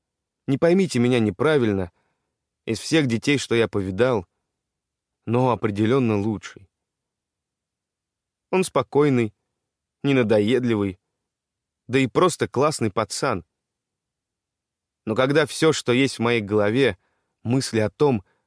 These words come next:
как я хочу поцеловать его старшую сестру,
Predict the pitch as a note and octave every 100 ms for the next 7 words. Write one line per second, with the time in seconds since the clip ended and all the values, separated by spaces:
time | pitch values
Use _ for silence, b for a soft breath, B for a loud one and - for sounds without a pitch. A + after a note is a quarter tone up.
0 | _ _ - A#2 A2+ G#2+ G#2 C3 - -
1 | - G#2+ G#2 A#2+ A#2+ G#2+ G2 - A#2+ G#2+
2 | - F#2+ - F2 - C3 B2+